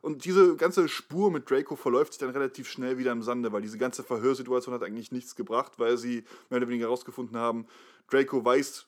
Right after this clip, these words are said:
was damals passiert ist durch seinen Vater, weil der dabei war. Und, äh, noch ein, zwei andere Gestalten, wie unter anderem Hagrid, der mitten in der Geschichte mit drinsteckt und der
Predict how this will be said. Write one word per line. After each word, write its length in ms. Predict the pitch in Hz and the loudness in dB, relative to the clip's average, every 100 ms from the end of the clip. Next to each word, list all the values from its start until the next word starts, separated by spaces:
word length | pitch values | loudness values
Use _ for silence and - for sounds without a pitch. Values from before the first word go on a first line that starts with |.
| _ | _
was 180 | 113 - | -8 -2
damals 260 | 131 131 | 0 -2
passiert 280 | - 120 143 | -6 -6 -2
ist 220 | 165 - | -2 -4
durch 100 | 113 | -10
seinen 180 | 113 101 | -8 -8
Vater, 420 | - 127 151 160 | -2 0 0 -2
weil 260 | 113 104 101 | -4 -4 -4
der 260 | 101 110 104 101 _ | -4 -4 -4 -10 _
dabei 320 | 110 117 131 | -4 2 2
war. 220 | 143 160 175 - - - _ | 4 0 -2 -14 -20 -20 _
Und, 400 | 120 113 - - - | -4 -4 -8 -18 -8
äh, 200 | 113 107 | -4 -2
noch 260 | 104 107 - | -4 -6 -4
ein, 160 | 120 107 | -4 -4
zwei 140 | 117 | -6
andere 280 | 127 156 147 | -6 -6 -10
Gestalten, 600 | 143 - 147 160 151 135 | -10 -4 -2 -4 -8 -8
wie 140 | 110 | -6
unter 200 | 107 107 | -6 -6
anderem 260 | 107 101 98 | -6 -6 -6
Hagrid, 480 | 117 117 143 143 - | -8 -6 -8 -10 -4
der 180 | 117 110 | -4 -2
mitten 280 | 117 123 | -6 -6
in 80 | 113 | -8
der 80 | 110 | -8
Geschichte 340 | 107 - 113 113 | -10 -14 -12 -12
mit 160 | 104 | -12
drinsteckt 540 | 110 123 139 - 151 - | -8 -8 -6 -8 -8 -10
und 200 | 123 107 | -12 -4
der 300 | 113 113 | 0 0